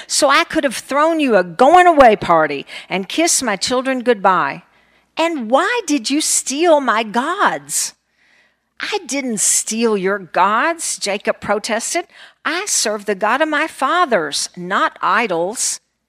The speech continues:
Jacob didn't know that Rachel had taken her father's idols and had hidden them in the camel's saddle on which she was sitting.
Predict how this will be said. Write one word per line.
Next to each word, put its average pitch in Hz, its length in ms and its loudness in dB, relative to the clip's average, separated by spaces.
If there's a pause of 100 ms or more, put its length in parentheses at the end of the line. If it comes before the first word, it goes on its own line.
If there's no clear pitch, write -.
(600)
Jacob 240 540 -4
didn't 175 300 -4
know 196 420 4
that 175 220 -4
Rachel 190 800 -2 (220)
had 160 220 -8
taken 175 380 -4
her 165 160 -4
father's 151 580 0
idols 160 640 -2 (320)
and 208 240 2
had 196 220 2
hidden 294 460 0
them 175 360 0
in 185 140 -2
the 170 80 -2
camel's 240 580 -2
saddle 202 760 2 (440)
on 226 200 4
which 214 160 0
she - 240 0
was 254 160 -2
sitting. 294 480 -2